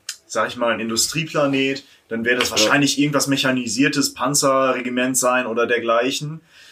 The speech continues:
Speaker 1: Äh, ist das einfach eine Makropolwelt, haben die natürlich ein paar Leutchen über, dann wird das wahrscheinlich ein Infanterieregiment sein, ähm, dergleichen. Und, äh,
Speaker 2: Ja, und das, das, das richtet ja auch so ein bisschen nach dem Aufgabengebiet. Also du,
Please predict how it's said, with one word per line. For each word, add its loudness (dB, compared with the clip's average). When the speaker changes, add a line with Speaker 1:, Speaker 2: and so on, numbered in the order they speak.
Speaker 1:
Äh, 4
ist 0
das 2
einfach 0
eine -2
Makropolwelt, 0
haben 0
die 2
natürlich -2
ein -14
paar 2
Leutchen 2
über, 2
dann 0
wird 0
das -4
wahrscheinlich -4
ein -10
Infanterieregiment -2
sein, -2
ähm, 0
dergleichen. 4
Und, 0
äh, 4
Speaker 2:
Ja, 2
und 2
das, 2
das, 0
das 0
richtet 0
ja 4
auch 2
so -4
ein -8
bisschen -6
nach -2
dem -10
Aufgabengebiet. -2
Also -6
du, -6